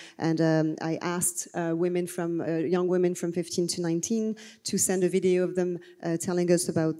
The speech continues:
uh, a dream that they have, what, what was their dream. And Sarah's video was the third one I saw, and I was captivated, uh, because I wanted someone who was magnetic, intelligent, beautiful, but not conscious of her beauty.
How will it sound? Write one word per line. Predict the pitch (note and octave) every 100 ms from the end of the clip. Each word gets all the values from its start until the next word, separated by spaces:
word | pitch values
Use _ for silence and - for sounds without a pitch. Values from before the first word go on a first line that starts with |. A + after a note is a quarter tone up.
| -
uh, | D#3+ D#3+ D3+
a |
dream | D#3+ E3 G3+ G#3
that | E3
they | D3+
have, | D3 D3+ D#3 F3+ - -
what, | D#3+ -
what | D#3
was | D#3+ E3
their | D3+ C#3+
dream. | D#3+ F3 G#3 - -
And | - E3+
Sarah's | - F#3 F#3 E3+
video | F3 F3 F3
was | E3+ E3+
the | E3
third | - G3 F#3+
one | F3+ F3
I | E3
saw, | E3 F#3 A3 A#3+ -
and | E3+
I |
was | E3 E3+
captivated, | - F3+ F3 E3+ D#3+ D#3 D#3+ D#3+ E3+ - - -
uh, | D#3+ D3+ D3 D3 D3+
because | D#3+ D#3+ E3+
I |
wanted | E3 E3+ E3 F3 F#3 - _
someone | - F#3 F3
who | F3+ F3+
was | E3+ E3 D#3
magnetic, | E3+ D#3+ D#3+ D#3+ D#3+ F#3 F3+ -
intelligent, | - E3 F#3 F3 E3+ F3 F3 F3 E3
beautiful, | E3+ F3 F3 F#3
but | D#3
not | E3 D#3
conscious | F3+ E3+ E3+ E3
of | D#3
her | - D#3+
beauty. | E3 D#3 E3 D#3+